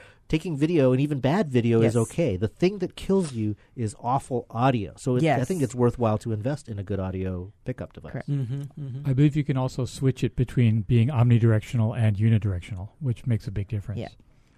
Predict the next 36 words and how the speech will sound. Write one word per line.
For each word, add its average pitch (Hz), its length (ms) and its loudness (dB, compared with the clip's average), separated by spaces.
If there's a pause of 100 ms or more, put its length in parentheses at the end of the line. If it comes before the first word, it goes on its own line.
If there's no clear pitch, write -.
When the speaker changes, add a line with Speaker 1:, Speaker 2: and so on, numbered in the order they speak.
(1080)
Speaker 2:
Yeah. 113 60 -10
Speaker 3:
So, 190 160 4
you 190 100 6
know, 202 80 6
we've, 175 200 2
uh, 156 240 8
we've 156 120 4
actually 190 280 2
had 151 200 4
a 131 40 -2
shy 175 640 2
caller 143 520 0
call 143 420 -4
in 143 140 -4
and 127 120 -6
ask 143 240 -8
Speaker 1:
A 143 40 -2
shy 123 120 2
Speaker 3:
uh, - 20 -4
Speaker 1:
shopper. 110 520 -6
Speaker 3:
a - 40 -10
shy 147 200 -4
shopper, 143 400 -2
and, 135 180 -2
uh, 131 40 -4
ask 151 420 -8
us 160 260 -4 (300)
probably 269 340 2
one 185 160 2
of 175 120 2
the 139 380 0
questions 151 480 -4
that 135 240 -4
would 131 220 -6 (340)
potentially 156 760 0
stump - 520 -2